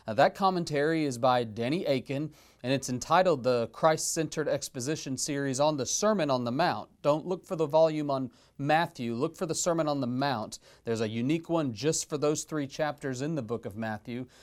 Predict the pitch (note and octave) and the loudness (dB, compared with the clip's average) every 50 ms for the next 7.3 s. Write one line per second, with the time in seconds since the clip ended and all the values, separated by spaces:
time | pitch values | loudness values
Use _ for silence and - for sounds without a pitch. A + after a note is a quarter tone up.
0 | - - _ B2+ C#3+ F#3+ G3 - A3 G3+ G3 G3 G3+ F#3+ E3+ E3+ F3+ G3 E3 D#3 | -20 -10 _ 0 0 0 2 0 0 0 0 0 0 -2 -2 -2 -4 -6 -4 -2
1 | G3+ G3+ G3+ C#3 A2+ G#2 A2+ C#3 D#3 D#3+ D#3+ D3+ B2+ A2 C3 D3 F3 F#3+ F3 - | -2 -2 0 0 -2 0 -2 -2 -2 -2 -2 -2 -2 -2 0 0 0 0 0 0
2 | E3 E3+ F3 - - F#3+ F#3 F3 - - C3 A#2 - - - F3+ F3+ E3+ D3 D#3 | -2 -2 -2 -2 -2 -4 -4 -4 -4 -6 -8 -8 -8 -4 -2 -2 -2 -2 -2 -4
3 | D#3 C#3+ D#3+ D#3+ E3 E3+ F3 F#3 - F#3 F3+ F3 A#3 A3 - - F#3 E3 D3 B2+ | -2 2 2 2 2 2 0 0 2 2 2 4 2 2 2 0 0 0 2 0
4 | A#2+ G#2+ G#2+ G2+ G2+ B2+ D3 D3+ D3 D3 - C#3 C3+ - - - A#2 G2+ F#2 - | 0 -2 -4 -6 -4 -2 0 0 0 0 2 0 0 0 -2 -4 -6 -6 -6 -8
5 | - - - - _ - D3+ C#3+ E3 E3+ D3+ E3+ - - - F3+ E3 E3 - E3+ | -10 -16 -20 -20 _ -4 0 2 2 2 2 0 0 2 4 4 4 4 2 0
6 | D#3+ F3+ E3+ E3+ D#3+ - - - _ - D3 C#3+ C#3 C3+ C3 B2+ C3+ D3 D3+ D3+ | 2 2 2 2 2 -2 -8 -20 _ 0 4 4 4 4 4 4 6 8 10 10
7 | C#3+ C3 B2 B2 A#2+ | 10 8 6 4 0